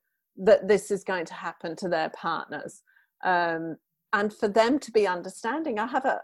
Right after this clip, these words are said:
I have a, a group, a menopause group, um, on Facebook. And one of the ladies in there was saying that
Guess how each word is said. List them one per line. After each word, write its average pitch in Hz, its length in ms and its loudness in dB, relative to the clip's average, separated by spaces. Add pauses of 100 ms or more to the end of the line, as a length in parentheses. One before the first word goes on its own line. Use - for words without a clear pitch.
I 214 180 0
have 233 200 2
a, 180 360 4
a 175 60 2
group, 185 380 0
a 185 40 -4
menopause 180 540 0
group, - 280 -2 (180)
um, 170 460 -4 (180)
on 175 120 2
Facebook. 269 500 0 (400)
And 226 140 2
one 262 160 6
of 285 120 -2
the 285 80 6
ladies 202 400 2
in 190 160 -2
there 226 320 0
was 208 200 -2
saying 202 420 -4
that 196 220 2